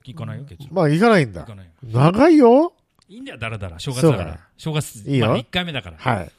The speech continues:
Speaker 1: 今何分ぐらい経ってんの？
Speaker 2: もう十七分ですね。
Speaker 1: おー、一回分ぐらいだね。
Speaker 2: はい。
Speaker 1: あとね、喋んなきゃいけないこといろいろあるよ。
Speaker 2: 何ですか？
Speaker 1: 蝶野、蝶野。
Speaker 2: 蝶野。
Speaker 1: 蝶野。
Speaker 2: 蝶野は、あれですか？
Speaker 1: 急にプロ野球の話。
Speaker 2: あのー、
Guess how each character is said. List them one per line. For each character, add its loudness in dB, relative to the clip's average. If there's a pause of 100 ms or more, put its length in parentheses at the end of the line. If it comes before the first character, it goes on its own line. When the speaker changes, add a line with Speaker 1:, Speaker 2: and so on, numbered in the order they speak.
(360)
Speaker 1:
今 -8
何 -6
分 -8
ぐ -8
ら -8
い -18
経 -12
っ -16
て -16
ん -16
の？ -16
Speaker 2:
も -4
う -6
十 -4
七 -2
分 -12
で -16
す -20
ね。 -20
Speaker 1:
お -10
ー、 -6
一 -12
回 -2
分 -4
ぐ -2
ら 0
い -4
だ -8
ね。 -8
Speaker 2:
は -8
い。 -14 (840)
Speaker 1:
あ -10
と -8
ね、 -6
喋 -14
ん -10
な -12
き -10
ゃ -10
い -12
け -10
な -10
い -12
こ -14
と -14
い -12
ろ -8
い -10
ろ -10
あ -10
る -8
よ。 -8
Speaker 2:
何 -2
で -10
す -16
か？ -12
Speaker 1:
蝶 -4
野、 -14
蝶 -10
野。 -12
Speaker 2:
蝶 4
野。 -6 (100)
Speaker 1:
蝶 -6
野。 -12 (100)
Speaker 2:
蝶 4
野 4
は、 4 (160)
あ -2
れ 2
で 2
す -14
か？ -6 (220)
Speaker 1:
急 -6
に -6
プ -6
ロ -4
野 -8
球 -14
の -14
話。 -10
Speaker 2:
あ 2
の 0
ー、 -2